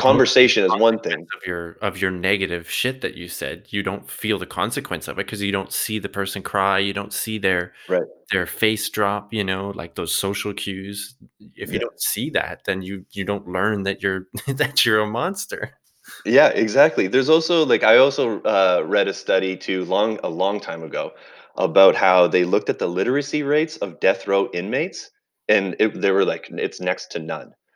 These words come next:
Speaker 2: And, and then they went down through the system, the, the,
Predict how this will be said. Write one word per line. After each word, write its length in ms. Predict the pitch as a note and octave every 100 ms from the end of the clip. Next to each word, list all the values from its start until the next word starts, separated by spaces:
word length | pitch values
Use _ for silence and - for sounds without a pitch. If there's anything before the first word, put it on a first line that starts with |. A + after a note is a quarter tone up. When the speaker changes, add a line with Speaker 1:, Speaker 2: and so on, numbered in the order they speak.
| _ _
Speaker 2:
And, 560 | G2 F#2+ F2+ F2 E2+ - -
and 200 | F#2+ G2+
then 140 | A#2
they 80 | A2+
went 320 | G2+ F2+ - _
down 340 | - G2+ A#2 A2+
through 180 | A2 F2+
the 80 |
system, 680 | E2+ - D3 - F2+ F#2 B2+ -
the, 340 | G2 F2 E2
the, 120 | E2+